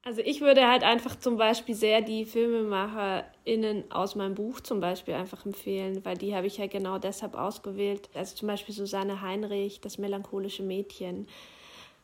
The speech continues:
Valérie Massadion hat die Filme Miller und Nana gemacht. Also das sind so Beispiele, die habe ich, also das waren eben Beispiele genau in meinem Buch,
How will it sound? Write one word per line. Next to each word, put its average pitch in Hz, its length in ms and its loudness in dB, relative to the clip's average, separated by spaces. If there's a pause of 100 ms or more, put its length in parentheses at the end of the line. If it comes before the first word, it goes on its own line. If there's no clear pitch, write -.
(220)
Valérie 220 380 8
Massadion 226 1080 6
hat 214 340 -4
die 214 40 -10
Filme 220 320 2
Miller 220 500 4
und 208 120 0
Nana 202 380 0
gemacht. 196 580 -4
Also 208 200 0
das 214 180 2
sind 226 100 2
so 214 80 0
Beispiele, 214 600 4
die 214 140 4
habe 202 160 4
ich, - 180 -4
also 220 180 2
das 214 180 0
waren 214 160 2
eben 202 180 2
Beispiele 220 460 4
genau 208 320 4
in 214 120 2
meinem 196 180 0
Buch, 220 300 0